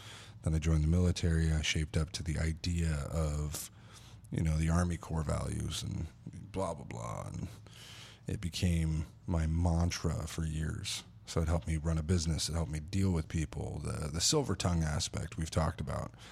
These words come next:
But man, the idea of breaking into a train is a, when I was a kid, my dad always used to tell me how he would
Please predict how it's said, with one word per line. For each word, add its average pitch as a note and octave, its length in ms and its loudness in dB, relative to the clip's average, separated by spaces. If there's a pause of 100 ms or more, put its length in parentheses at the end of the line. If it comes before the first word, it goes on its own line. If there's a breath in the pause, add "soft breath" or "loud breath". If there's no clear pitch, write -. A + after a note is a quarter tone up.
(420 loud breath)
But D2+ 120 0
man, F2 440 4
the E2+ 120 4
idea E2+ 260 4
of D2+ 100 0
breaking F2 320 2
into E2 240 4
a - 60 0
train F2 420 2
is D2+ 160 0
a, D#2 400 0 (840)
when F#2 160 0
I A2+ 120 4
was A#2+ 160 2
a - 40 -6
kid, D#2+ 280 0
my F#2+ 120 6
dad F2 300 2
always E2+ 240 2
used F2+ 160 -6
to - 40 -4
tell F2+ 100 4
me E2+ 100 2
how D#2 140 0
he F#2 160 0
would E2 240 0